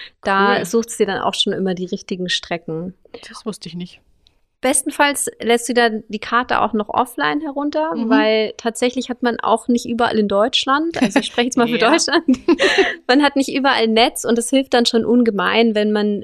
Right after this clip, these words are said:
Speaker 1: sich die off-, wenn man sich die Karte offline verfügbar gemacht hat. Und das Gleiche gilt auch ein bisschen für Snacks.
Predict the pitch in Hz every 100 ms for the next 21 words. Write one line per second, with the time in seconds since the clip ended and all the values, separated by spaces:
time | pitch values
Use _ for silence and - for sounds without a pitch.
0 | 113 - 214 - - 220 - - 214 214
1 | 214 214 - 220 214 - 202 214 196 196
2 | - 220 - 156 160 160 - 180 175 -
3 | _ _ - - - _ - 226 - -
4 | 220 - 226 233 277 285 294 - 233 226
5 | 226 285 - - 285 - 233 - 208 202
6 | 262 494 - 208